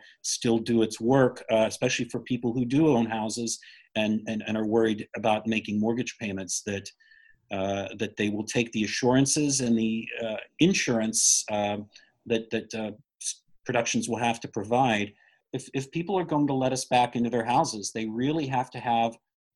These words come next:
assurance that we're not gonna kill 'em and, and that it's worth their while, but they are gonna want that money.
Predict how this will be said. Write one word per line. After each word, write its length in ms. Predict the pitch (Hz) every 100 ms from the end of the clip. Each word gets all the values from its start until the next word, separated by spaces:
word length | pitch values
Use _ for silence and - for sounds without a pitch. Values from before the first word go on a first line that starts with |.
| 107
assurance 800 | - 143 156 101 104 - - - _ _ _ _ _ 110
that 360 | 117 120 123 -
we're 140 | 127 123
not 200 | 127 131
gonna 140 | 131
kill 280 | 131 180 240
'em 180 | 98 87 -
and, 320 | 117 117 117 127
and 200 | 117 117
that 100 | 120
it's 160 | 120
worth 320 | 113 123 135
their 140 | - 120
while, 460 | 120 147 117 98 _ _ -
but 120 | 120
they 120 | 131
are 140 | 120 156
gonna 180 | 139 127
want 200 | 127 120
that 160 | 120 117
money. 420 | 151 113 107